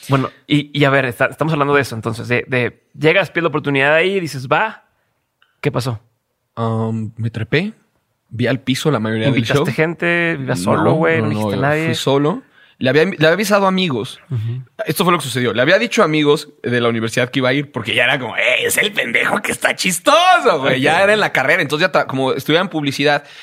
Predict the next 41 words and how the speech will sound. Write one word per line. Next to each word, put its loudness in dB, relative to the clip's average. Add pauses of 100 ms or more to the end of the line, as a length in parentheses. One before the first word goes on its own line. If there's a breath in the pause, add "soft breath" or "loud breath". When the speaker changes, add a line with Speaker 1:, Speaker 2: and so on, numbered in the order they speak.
(180 loud breath)
Speaker 2:
había 2
que -8
entregar 0
muchos -4
proyectos -6
audiovisuales. -2
Entonces, -6
Speaker 1:
Ujú. 0
Speaker 2:
todo 4
lo 0
que -4
yo 2
entregaba -2 (160 soft breath)
era -2
cómico. 0 (100)
O -16
sea, 2
me 2
acuerdo 2
Speaker 1:
Ok. -6
Speaker 2:
que 0
una 4
vez 2
un 2
maestro 0
nos -2
dio 0
un 0
guión 0
de 2
drama 0 (380 soft breath)
que -8
teníamos 0
que, -2
teníamos 0
una 2
clase 0
como -2
de -2
producción 0
audiovisual 0